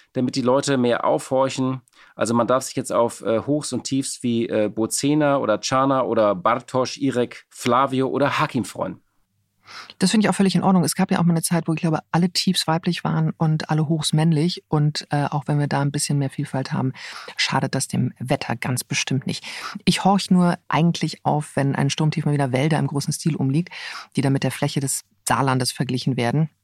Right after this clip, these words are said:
Speaker 2: Und das, da ist dann eigentlich egal, ob die, ob die Oskar oder Oma heißen.
Speaker 1: Liebe Hörerinnen und liebe Hörer, das war's für heute. Und wir hören uns am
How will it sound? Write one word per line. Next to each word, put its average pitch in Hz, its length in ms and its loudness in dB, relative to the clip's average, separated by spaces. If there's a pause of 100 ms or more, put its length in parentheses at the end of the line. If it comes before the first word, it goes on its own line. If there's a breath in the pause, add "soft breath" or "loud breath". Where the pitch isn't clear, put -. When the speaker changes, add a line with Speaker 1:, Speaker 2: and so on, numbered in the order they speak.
(260)
Speaker 2:
Und 151 100 2
das, - 200 -4
da 135 100 0
ist - 160 -4
dann 135 100 0
eigentlich 131 220 -2
egal, 123 300 -2
ob - 160 -10
die, 123 240 -2
ob - 100 -8
die - 80 -2
Oskar - 420 -2
oder 131 200 -2
Oma 110 320 0
heißen. - 320 -8 (1120 loud breath)
Speaker 1:
Liebe 175 180 4
Hörerinnen 208 320 4
und 190 80 2
liebe 170 140 4
Hörer, 175 220 2
das 143 200 2
war's 214 240 2
für 127 120 0
heute. 110 280 2
Und 139 140 0
wir 147 160 2
hören 165 180 2
uns 143 360 -2
am 127 280 0